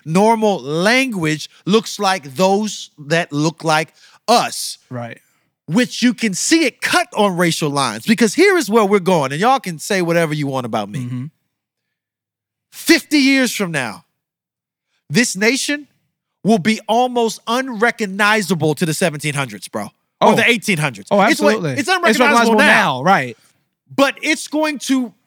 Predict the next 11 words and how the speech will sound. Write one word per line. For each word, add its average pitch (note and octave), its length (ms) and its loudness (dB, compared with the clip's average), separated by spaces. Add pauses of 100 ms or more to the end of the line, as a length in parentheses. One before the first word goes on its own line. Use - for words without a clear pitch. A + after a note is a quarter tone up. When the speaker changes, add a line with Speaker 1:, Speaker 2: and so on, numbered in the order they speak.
(220)
Speaker 1:
the, G#3+ 240 -6
the, G3+ 140 -2
the G3+ 140 4
world B3 400 4
that A3+ 160 0
my A3 260 2
children C#3+ 640 0 (520)
are G3+ 480 4 (120)
stepping - 540 -2
into, G3 460 -2
Speaker 2:
Uh-huh. C#3+ 340 0